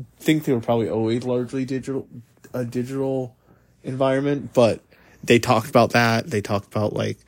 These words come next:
talked about anything you asked them about. And they're on Sunday, I think I might check out. I don't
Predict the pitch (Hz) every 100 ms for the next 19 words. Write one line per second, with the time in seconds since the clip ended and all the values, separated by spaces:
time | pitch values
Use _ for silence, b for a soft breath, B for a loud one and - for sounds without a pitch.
0 | B B B - 175 170 165 127 123 131
1 | 117 117 113 104 - - - - - 60
2 | - - 113 110 110 107 113 _ b b
3 | b b b _ 120 113 120 117 107 -
4 | 127 123 127 123 - 117 131 120 110 110
5 | 110 110 120 - 156 151 156 156 - 117
6 | 120 117